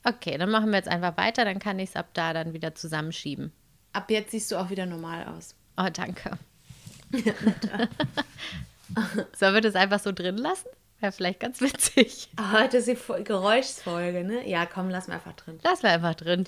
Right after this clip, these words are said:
Speaker 1: damit die
Speaker 2: Die Bank
Speaker 1: Leute
Speaker 2: hat
Speaker 1: auch
Speaker 2: halt
Speaker 1: wissen, was wir
Speaker 2: angerufen.
Speaker 1: hier alles machen müssen. <laughs>
Speaker 2: Ja, ist so.
Speaker 1: Okay.
Speaker 2: Okay, wie fahren wir denn? Oder wie kommen wir da hin?
Speaker 1: Wir können noch mal zu Fuß gehen eigentlich. Ist doch voll schönes Wetter.
Speaker 2: Boah, ich hasse das.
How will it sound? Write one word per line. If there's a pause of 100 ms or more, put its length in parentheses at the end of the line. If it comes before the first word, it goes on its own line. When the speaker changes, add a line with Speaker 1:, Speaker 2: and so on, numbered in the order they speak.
Speaker 1:
damit
die
Speaker 2:
Die
Bank
Speaker 1:
Leute
Speaker 2:
hat
Speaker 1:
auch
Speaker 2:
halt
Speaker 1:
wissen,
was
wir
Speaker 2:
angerufen.
Speaker 1:
hier
alles
machen
müssen.
<laughs> (540)
Speaker 2:
Ja,
ist
so. (540)
Speaker 1:
Okay. (680)
Speaker 2:
Okay,
wie
fahren
wir
denn? (520)
Oder
wie
kommen
wir
da
hin? (580)
Speaker 1:
Wir
können
noch
mal
zu
Fuß
gehen
eigentlich.
Ist
doch
voll
schönes
Wetter. (500)
Speaker 2:
Boah, (400)
ich
hasse
das.